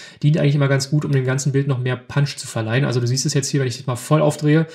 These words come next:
wie viel Punch da eigentlich noch drin ist, wie viel möglich ist. Aber, äh, natürlich auch hier wieder nicht zu doll machen, nicht übertreiben. Ich denke mal, so passt es aber schon ganz gut. Und jetzt werde ich mir auch hier wieder einen Pinsel nehmen. Werde jetzt hier als erstes mal so ein bisschen gucken,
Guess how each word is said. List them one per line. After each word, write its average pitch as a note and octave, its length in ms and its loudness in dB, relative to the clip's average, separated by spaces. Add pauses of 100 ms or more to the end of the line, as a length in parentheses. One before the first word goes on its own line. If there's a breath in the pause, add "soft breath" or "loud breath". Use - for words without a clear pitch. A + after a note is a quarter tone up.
(300 loud breath)
wie E3 140 4
viel E3 160 2
Punch C3 280 -4
da C3+ 120 0
eigentlich B2+ 160 -2
noch C3 100 -2
drin D#3 320 2
ist, F3 220 0
wie D3 60 2
viel C3+ 180 -2
möglich C#3 480 0
ist. - 280 -2 (400 loud breath)
Aber, C#3+ 500 4
äh, C3+ 220 0
natürlich C3 360 -2
auch A#2+ 140 -8
hier C3 160 -2
wieder C3 160 0
nicht A#2 280 -4 (220 loud breath)
zu - 200 0
doll A#2+ 240 4
machen, A#2 260 0
nicht A#2+ 180 -2
übertreiben. - 640 -4 (120)
Ich - 400 -20
denke C3 160 2
mal, B2+ 100 2
so A#2+ 100 0
passt - 240 -2
es C3+ 120 -4
aber B2+ 160 -2
schon A#2+ 160 -4
ganz A#2 180 -4
gut. G3+ 180 2
Und F3 60 0
jetzt C#3 160 2
werde C#3 140 4
ich C3+ 100 -2
mir C#3+ 140 4
auch A#2 80 -6
hier F3+ 180 4
wieder E3+ 140 2
einen C#3+ 100 0
Pinsel G3 300 2
nehmen. G3+ 320 2 (480 loud breath)
Werde D3 180 4
jetzt D3 180 2
hier D#3+ 140 2
als C#3 180 2
erstes D3+ 520 -2
mal E3+ 200 2
so E3 60 2
ein D#3+ 80 4
bisschen D#3+ 240 2
gucken, F#3 460 -2